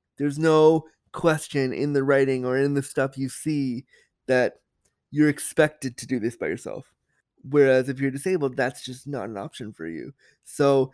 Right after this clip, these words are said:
it goes much deeper than just, "I'm gonna have a wank." It's like, "This is my time to, for privacy. This is my time to feel like a man. This is my time to explore my sexuality for myself."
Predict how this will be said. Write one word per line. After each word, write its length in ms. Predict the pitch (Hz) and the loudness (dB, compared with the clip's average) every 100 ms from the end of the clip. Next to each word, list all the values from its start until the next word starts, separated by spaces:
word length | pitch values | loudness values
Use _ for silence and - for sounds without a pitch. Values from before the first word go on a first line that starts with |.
| _ _ | _ _
it 100 | 156 | 0
goes 220 | 160 175 165 | 4 4 4
much 320 | 175 196 - | 2 0 0
deeper 340 | 147 156 135 | -2 0 0
than 200 | 120 120 | 0 -2
just, 300 | 123 123 123 | 0 -2 -2
"I'm 120 | 92 127 | -8 -6
gonna 140 | 123 | -4
have 120 | 120 | -2
a 60 | 113 | -4
wank." 380 | 120 139 113 92 | -2 -2 -2 -6
It's 180 | 117 | -6
like, 240 | 113 113 - _ _ _ | -4 -6 -8 _ _ _
"This 240 | 139 147 | 0 0
is 140 | 156 147 | 0 0
my 140 | 143 | 0
time 360 | 135 135 123 131 | 0 -2 -2 -2
to, 380 | 131 123 120 123 _ _ _ _ _ | -2 0 0 -4 _ _ _ _ _
for 140 | 123 | -4
privacy. 680 | 120 - 120 131 147 196 226 | -2 0 2 2 0 -4 -2
This 200 | 165 135 | -2 -2
is 100 | 131 | -2
my 160 | 131 120 | -2 -2
time 520 | 127 117 117 113 120 - _ _ _ _ | -2 -6 -4 -6 -8 -14 _ _ _ _
to 100 | 143 | -8
feel 240 | 127 139 127 | 0 4 4
like 100 | 120 | 4
a 40 | |
man. 360 | 120 113 131 156 | 0 0 2 0
This 120 | 147 | -2
is 80 | 147 | 0
my 140 | 143 | 0
time 260 | 139 131 131 | 2 0 0
to 160 | 131 | 0
explore 440 | 107 113 - 123 120 | -2 -2 -6 -4 -2
my 120 | 123 | -2
sexuality 520 | 127 123 117 107 113 | -4 -4 0 0 -2
for 220 | 123 123 | -4 -6
myself." 640 | 98 90 - 101 127 - | -4 -6 -2 0 0 -4